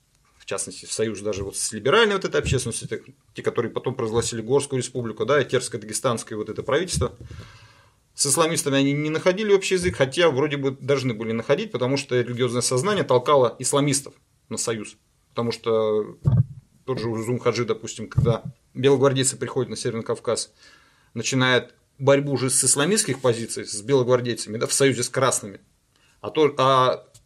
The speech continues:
Нажмудин Гоцинский, который сначала был в союзе с этим Сузун Хаджи, он отходит от оппозиции к белогвардейцам, а начинает борьбу уже после того, как Красный туда приходит, уже в начале двадцатого года. То есть смысл в том, что там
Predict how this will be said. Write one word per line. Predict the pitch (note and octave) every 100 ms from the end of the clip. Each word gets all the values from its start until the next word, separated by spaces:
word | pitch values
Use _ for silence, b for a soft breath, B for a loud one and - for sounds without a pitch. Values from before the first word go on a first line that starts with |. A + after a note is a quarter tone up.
| _
Нажмудин | - C#3+ C3+ D3+ C#3+
Гоцинский, | F#3 A#3 C3+ D3
который | B2 B2 A#2
сначала | C3 B2+ A#2+
был | A2+ A#2 G#2+
в |
союзе | - C3 A#2 G2+
с | -
этим | - G2+ - _ -
Сузун | C3+ C#3+ C3+
Хаджи, | B2+ G#2 G2+ - _
он | - G#3+ G#3+
отходит | - - A3 B2+ - - _ -
от | A#2+
оппозиции | - C3+ B2 A#2+ A2+
к |
белогвардейцам, | A2 A#2+ A#2 A#2+ E3+ G#3+ - C3+ - - _
а | -
начинает | B2+ C3+ D3+ D#3+
борьбу | C3 D3 D3
уже | C3 C#3
после | C#3 C3+ B2
того, | A#2+ B2+
как | B2+ -
Красный | C3+ B2+ G#2+
туда | G2 G2+
приходит, | G#2+ - - B2+ - -
уже | A2+ A2+
в |
начале | A2+ A2 C#3 A2
двадцатого | A2+ - - B2
года. | G#2+ - B B B
То | C3+
есть | B2+
смысл | D#3+ D#3
в |
том, | D3+ C4
что | - C#3+
там | E3+ E3